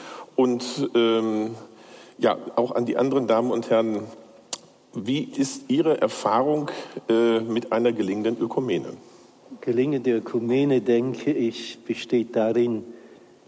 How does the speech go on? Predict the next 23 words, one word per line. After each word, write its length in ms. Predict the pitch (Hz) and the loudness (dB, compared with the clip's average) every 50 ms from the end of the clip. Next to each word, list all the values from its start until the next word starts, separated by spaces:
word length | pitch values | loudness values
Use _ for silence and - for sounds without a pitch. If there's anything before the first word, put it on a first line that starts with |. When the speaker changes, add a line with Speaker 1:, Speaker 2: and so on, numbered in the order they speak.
| - _ _ - | -20 _ _ -2
Speaker 2:
wenn 200 | 120 117 110 113 | -2 0 0 2
wir 140 | 110 117 107 | 0 0 2
gemeinsam 920 | 120 117 107 117 120 123 135 139 151 139 - 135 131 127 120 117 120 - | 2 0 2 4 4 4 4 4 2 0 2 2 4 4 4 2 0 -2
Ausschau 580 | - 113 113 120 117 - - - 139 123 110 - | 0 0 0 0 0 -4 -4 0 0 0 2 2
halten 420 | 113 110 113 110 - - 117 104 | 0 0 0 -2 -2 -4 -4 -2
nach 200 | 110 107 107 - | -2 -2 -4 -4
dem 220 | - - 107 98 - | -8 -8 -8 -8 -2
Zentrum 580 | - 147 160 180 165 - - 110 107 98 101 | 0 0 0 0 -2 -4 -2 -2 -2 0 0
unseres 480 | 101 101 95 - - 107 107 - - - | -4 -6 -4 -6 -4 -6 -6 -8 -6 -2
Glaubens, 540 | 110 104 101 113 117 113 127 127 117 - - | 0 0 2 2 0 0 -2 -6 -6 -2 -2
nach 160 | 110 104 95 | -4 -2 0
Jesus 380 | 104 107 107 - - - - | 0 -2 -2 -2 -6 -16 -16
Christus. 720 | - - - 175 170 - - - - - - - - - - _ - _ _ _ _ - - - - - - - - - - _ _ _ - _ | -6 -2 -2 -2 -2 -4 -10 -10 -10 -12 -12 -20 -20 -20 -20 _ -20 _ _ _ _ -20 -20 -20 -20 -20 -20 -20 -20 -20 -20 _ _ _ -20 _
Wenn 420 | - 107 113 123 127 127 127 127 117 | -2 2 2 2 2 2 0 -2 -2
wir 300 | 117 120 123 123 120 113 - - - - - - - | 0 2 4 4 4 2 0 -8 -12 -16 -20 -10 -6
in 260 | 120 117 110 127 - - | -6 -4 -4 -4 -4 -2
ihm 580 | - 139 151 180 175 160 147 127 113 110 - - | -2 0 2 4 4 2 2 0 -2 -4 -4 -2
eins 720 | - 123 117 120 120 123 127 131 127 123 - - - - 196 135 | 0 2 4 4 4 2 0 -2 -4 -6 -8 -10 -10 -10 -10 -2
werden, 540 | 120 127 131 123 123 120 - - 131 131 120 - - - - - - - - - _ _ _ - | 2 2 4 4 2 0 -2 -2 -4 -4 -4 -8 -14 -20 -20 -20 -20 -20 -20 -20 _ _ _ -2
werden 360 | 104 113 113 107 110 117 113 | 2 2 2 2 0 0 0
wir 200 | 107 113 107 110 | 2 2 2 2
auch 140 | 107 101 - | 0 0 -2
untereinander 840 | 95 123 123 - - 117 113 107 101 101 95 95 92 90 85 95 | -4 -4 -4 -2 0 0 2 2 0 0 -2 -4 -4 -6 -6 -8